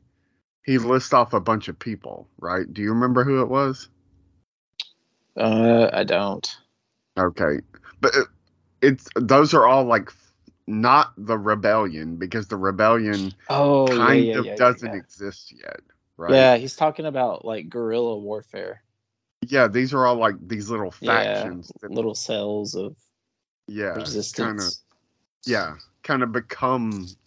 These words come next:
Speaker 1: the rebellion, because this, this would take place before there is an official,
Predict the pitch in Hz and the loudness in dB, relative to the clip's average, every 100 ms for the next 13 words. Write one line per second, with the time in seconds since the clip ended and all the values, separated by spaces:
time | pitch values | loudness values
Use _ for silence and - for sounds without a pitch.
0 | - 98 90 85 101 104 73 53 73 90 | -8 -6 -4 -2 -2 -2 -4 -12 -18 -18
1 | _ _ _ _ _ _ _ - 113 117 | _ _ _ _ _ _ _ -8 -2 -2
2 | 95 92 131 131 - _ _ _ _ _ | -2 0 0 -2 -14 _ _ _ _ _
3 | _ _ _ _ _ - 165 - 107 98 | _ _ _ _ _ -2 -2 -2 -8 0
4 | 120 104 - 110 85 - 104 98 - 95 | 0 0 -4 -6 -6 -4 -2 -4 -8 -10
5 | 92 95 92 92 90 90 90 87 95 85 | -8 -8 -6 -6 -4 -2 -2 -4 -6 -8
6 | 82 - 90 - 82 71 69 | -8 -8 -10 -8 -10 -10 -12